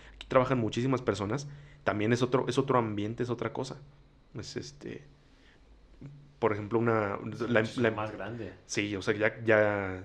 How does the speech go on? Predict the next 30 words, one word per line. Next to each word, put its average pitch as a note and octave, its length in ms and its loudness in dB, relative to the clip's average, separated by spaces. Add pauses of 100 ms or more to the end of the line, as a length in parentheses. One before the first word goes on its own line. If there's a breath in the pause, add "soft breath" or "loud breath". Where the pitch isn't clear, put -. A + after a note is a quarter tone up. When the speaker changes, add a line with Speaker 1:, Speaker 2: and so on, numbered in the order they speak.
Speaker 1:
se - 180 -4
siente A#2 640 2
incluso, A#2 420 0
aun-, B2 200 2
aun-, A#2 160 2
no B2 80 8
había D#3+ 160 8
nadie D3 320 6
de, A#2 220 2 (360)
de A2 100 -2
personas A2+ 400 -2
en G#2 100 -6
ese - 300 -8
instante G#2 360 -6
cuando G2 200 -6
yo G2 60 -8
fui G#2+ 120 -4
a - 20 -2
la G#2 60 -4
entrevista, G2 360 -4
o - 20 -12
sea, G#2+ 60 -14
estaba A2+ 200 2
el G#2+ 60 4
edificio G2+ 360 -2
solo, G2+ 240 -2
el G#2 40 -6
centro G#2+ 220 -8
de - 40 -18
convenciones, G2+ 460 -10